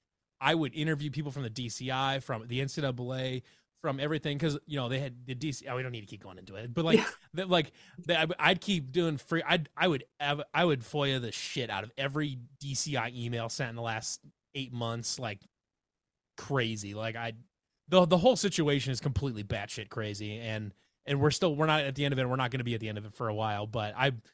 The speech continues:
Speaker 1: will be fascinated to read a book about this whole thing at some point in time, 'cause this is,
Speaker 2: It'll be
Speaker 1: like,
Speaker 2: pretty epic.
Speaker 1: this is one, this, like, if, if you're not directly involved in it, like Iowa State fans have been, you're, like, you're looking at it from the outside probably and thinking, like, "Oh, this is kind of interesting." Like, it doesn't,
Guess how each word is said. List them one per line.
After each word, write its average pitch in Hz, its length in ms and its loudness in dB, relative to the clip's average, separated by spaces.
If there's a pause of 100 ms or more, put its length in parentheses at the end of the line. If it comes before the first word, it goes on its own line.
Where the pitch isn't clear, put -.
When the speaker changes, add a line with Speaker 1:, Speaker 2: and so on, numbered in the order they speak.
(240)
Speaker 1:
will 151 100 2
be 147 100 4
fascinated 127 680 0
to 127 100 -2
read 113 160 0
a 107 40 -2
book 107 220 -6
about 101 220 -8
this 107 160 -8
whole 113 140 -4
thing 110 180 -6
at 117 100 -8
some 117 200 -6
point 113 180 -6
in 113 60 -12
time, 117 220 -8
'cause 151 140 -2
this 190 160 2
is, 208 60 -2
Speaker 2:
It'll 151 120 2
be 131 60 4
Speaker 1:
like, 120 80 -2
Speaker 2:
pretty 160 180 4
epic. 135 400 2 (280)
Speaker 1:
this 202 160 2
is 247 100 0
one, 196 200 0
this, 202 280 4
like, 160 320 -2 (720)
if, 170 180 2
if 175 140 -6
you're 202 100 2
not 262 100 4
directly 180 320 0
involved 131 360 0
in 151 60 0
it, - 20 0
like 131 160 -2
Iowa 120 180 -2
State 120 240 -6
fans 127 280 -6
have 135 180 -2
been, 139 160 0
you're, 151 160 0
like, 143 260 -2 (100)
you're 147 140 -6
looking 165 320 0
at 147 80 4
it 143 60 0
from 151 100 -4
the 127 140 -2
outside 120 680 -2
probably 127 440 0
and 120 100 -4
thinking, 135 220 -4
like, 127 80 -4
"Oh, 180 120 2
this 143 200 -4
is 131 80 -6
kind 120 180 -4
of 107 160 -6
interesting." 120 580 -8
Like, 110 200 -6
it 117 60 -6
doesn't, 127 280 -6